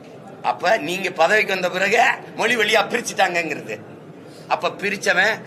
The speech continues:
அதுக்காக போராடியவன், பட்டினி கிடந்து செத்த எங்க சங்கரலிங்கனாரு, அந்த சிறிய பொட்டி ஸ்ரீராமலு, இவெல்லாம் பைத்தியக்காரப்ப.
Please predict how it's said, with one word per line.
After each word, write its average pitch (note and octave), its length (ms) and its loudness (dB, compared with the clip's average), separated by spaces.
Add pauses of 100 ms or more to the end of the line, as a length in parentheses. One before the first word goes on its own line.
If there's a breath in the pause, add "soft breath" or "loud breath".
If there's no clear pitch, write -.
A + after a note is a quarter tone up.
(120)
அதுக்காக F3+ 460 2
போராடியவன், F#3+ 720 4 (240 loud breath)
பட்டினி G3 320 2
கிடந்து F3 300 2
செத்த F3 320 0
எங்க E3+ 240 2
சங்கரலிங்கனாரு, E3 1040 2 (240 loud breath)
அந்த E3+ 220 -2
சிறிய F#3 260 0
பொட்டி F3+ 420 -2
ஸ்ரீராமலு, F3+ 600 2
இவெல்லாம் F#3 300 -2
பைத்தியக்காரப்ப. F#3+ 540 2